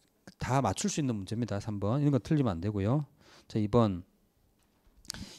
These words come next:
형사사상 변호인 제도.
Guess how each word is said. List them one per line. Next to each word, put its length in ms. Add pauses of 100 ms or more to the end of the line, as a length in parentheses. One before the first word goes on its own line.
(1200)
형사사상 640
변호인 360
제도. 500